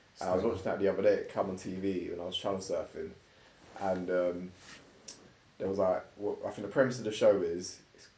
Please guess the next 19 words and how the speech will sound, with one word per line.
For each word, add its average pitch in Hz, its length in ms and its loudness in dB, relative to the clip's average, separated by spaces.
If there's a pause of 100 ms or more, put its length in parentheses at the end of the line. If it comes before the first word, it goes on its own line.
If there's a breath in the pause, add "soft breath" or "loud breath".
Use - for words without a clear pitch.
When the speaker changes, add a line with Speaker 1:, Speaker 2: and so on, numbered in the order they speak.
(140)
Speaker 1:
kind 120 220 2
of 117 60 -2
feels 101 200 0
like 92 200 0
Big 98 160 -2
Brother, 98 380 0 (580 soft breath)
but 95 200 2
there's, 98 180 -2
like, 92 360 2 (280)
four 117 400 2
or - 20 -2
five 98 380 4
couples, 82 460 -6
there's 85 120 -10
one 104 220 2
gay 98 180 2
couple, 82 480 -6 (120)
and 85 120 -8
then 82 160 -10